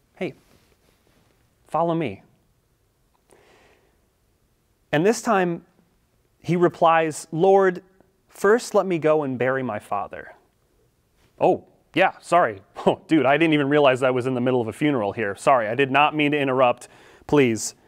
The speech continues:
go on your way." Well, he says he wants to bury his father, but what that means is, more likely, "Lord,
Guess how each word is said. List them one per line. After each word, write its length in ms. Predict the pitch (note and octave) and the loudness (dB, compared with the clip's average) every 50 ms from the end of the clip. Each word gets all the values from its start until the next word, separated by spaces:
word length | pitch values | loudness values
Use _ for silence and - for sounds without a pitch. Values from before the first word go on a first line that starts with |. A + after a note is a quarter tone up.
| _ _ _ _ - | _ _ _ _ -2
go 140 | C3 B2+ B2+ | 0 2 2
on 160 | B2+ B2 A#2+ | 2 0 -2
your 100 | A2+ G#2+ | -6 -8
way." 320 | A2 G#2+ F#2 - - - _ _ _ _ _ _ _ _ _ _ _ _ _ _ _ _ _ _ _ _ _ _ _ _ _ _ - | -8 -8 -8 -8 -10 -14 _ _ _ _ _ _ _ _ _ _ _ _ _ _ _ _ _ _ _ _ _ _ _ _ _ _ 0
Well, 280 | E3+ E3+ E3+ D#3+ - _ _ _ _ _ _ _ _ _ _ _ _ _ - | 2 2 2 2 -2 _ _ _ _ _ _ _ _ _ _ _ _ _ -6
he 180 | D#3+ E3+ G#3+ G3 | -2 0 0 2
says 300 | - - B3 B3+ B3+ G#3 | 2 4 4 4 4 4
he 80 | A3+ | 0
wants 260 | G3 F#3+ F#3+ F3+ - | 0 0 0 -2 -2
to 80 | - F3 | -4 -2
bury 320 | D3+ D3+ D#3+ E3 E3 D#3+ | 0 2 2 4 2 2
his 160 | D3 C#3+ B2+ - | 0 -4 -6 -6
father, 380 | - F#3 A3 B3 A3+ F3+ D#3+ | -6 -6 -4 -2 0 0 0
but 200 | C3+ - - C3+ - - - - - - _ _ _ _ _ _ _ _ _ _ _ _ | 0 0 -2 -2 -4 -12 -20 -20 -20 -20 _ _ _ _ _ _ _ _ _ _ _ _
what 200 | - D#3+ F#3+ F#3 | -4 -4 -2 0
that 160 | G#3 F3+ D3 | 0 0 0
means 400 | E3 F3+ A3+ C4+ D4+ D4+ C#4 D#3 | -2 -4 -2 0 0 0 0 0
is, 460 | C3+ A2+ G2+ F2 G#2 - - - - - | -2 -2 -4 -4 -6 -8 -12 -14 -14 -8
more 240 | - D3 E3 F3 D#3+ | -4 -2 0 0 0
likely, 600 | D3+ D#3 D3 B3+ - - B2+ F#2+ C#2+ D2 - - _ _ _ _ _ _ _ _ _ _ _ | 2 0 0 -2 -2 -6 -8 -6 -6 -8 -10 -14 _ _ _ _ _ _ _ _ _ _ _
"Lord, 420 | - E3+ G3+ G3+ G3 G3 F#3+ F#3 | 0 4 6 6 6 6 4 2